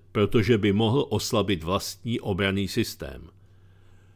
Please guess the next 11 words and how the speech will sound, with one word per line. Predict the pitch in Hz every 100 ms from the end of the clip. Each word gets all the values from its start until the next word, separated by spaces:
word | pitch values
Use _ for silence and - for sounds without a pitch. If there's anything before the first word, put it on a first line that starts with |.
| - -
Musíme | 101 107 - 147 160
najít | 156 165 165
rovnováhu | 131 123 143 147 143 139 143
mezi | 143 123
pomocí | 131 127 135 - 123
Ukrajině | 123 104 117 113 113 117 127
a | 117
dalším | 107 107 110 - 135 131
posilováním | 120 - 135 120 117 117 120 120
dánské | 107 104 104 - 117
obrany, | 120 110 98 87